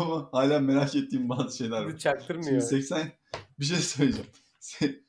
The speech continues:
Speaker 1: seksen yaşında <laughs> deden babaannenin eski şehvetini kaybetti diye
Speaker 2: Aynen.
Speaker 1: boşamak istiyor ya.
Speaker 2: O şehveti kaybetti.
Speaker 1: Peki, peki, peki umduğu şey nasıl?
Speaker 2: Abi
Speaker 1: <laughs> Yani ne, ne umuyor sonrası için, planı ne?
Speaker 2: Ya bu,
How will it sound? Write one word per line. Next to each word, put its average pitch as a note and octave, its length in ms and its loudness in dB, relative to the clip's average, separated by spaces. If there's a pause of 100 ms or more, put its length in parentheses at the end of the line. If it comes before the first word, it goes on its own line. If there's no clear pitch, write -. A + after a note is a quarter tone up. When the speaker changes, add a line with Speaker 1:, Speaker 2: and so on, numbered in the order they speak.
(200)
Speaker 1:
seksen C#3+ 500 0
yaşında D3+ 540 -6 (420)
<laughs> C#3 440 -2 (200)
deden C3+ 320 4 (460)
babaannenin C#3 600 2
eski C3 240 -4
şehvetini C#3 580 2 (300)
kaybetti C3+ 480 2
diye C3+ 100 6
Speaker 2:
Aynen. G3 160 6
Speaker 1:
boşamak C#3 260 4
istiyor - 280 0
ya. D#3+ 140 6
Speaker 2:
O F#3 40 0
şehveti G3+ 520 -2
kaybetti. G3 360 6
Speaker 1:
Peki, G#3+ 300 4 (240)
peki, E3+ 360 8 (260)
peki D3+ 260 6
umduğu D#3+ 460 12
şey D#3+ 300 8
nasıl? C#3 280 4 (720)
Speaker 2:
Abi - 180 -2 (120)
Speaker 1:
<laughs> - 80 0
Yani D3 320 6
ne, D#3 560 6
ne F3 100 8
umuyor D#3 400 10
sonrası C3 420 2
için, D3 260 -2
planı D3+ 340 4
ne? A#2 60 2
Speaker 2:
Ya D3+ 140 -4
bu, G3 60 -4